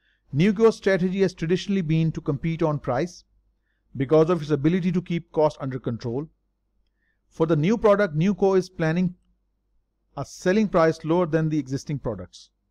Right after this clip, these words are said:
For the new product, Nuco is planning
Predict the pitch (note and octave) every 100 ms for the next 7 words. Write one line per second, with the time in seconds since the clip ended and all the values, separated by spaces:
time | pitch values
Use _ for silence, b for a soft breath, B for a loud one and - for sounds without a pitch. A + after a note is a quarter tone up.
0 | _ _ _ _ _ _ - B2 C#3+ G#3
1 | F#3 E3+ E3+ C#3+ E3+ F3 F3 E3+ - -
2 | D3 E3 F3+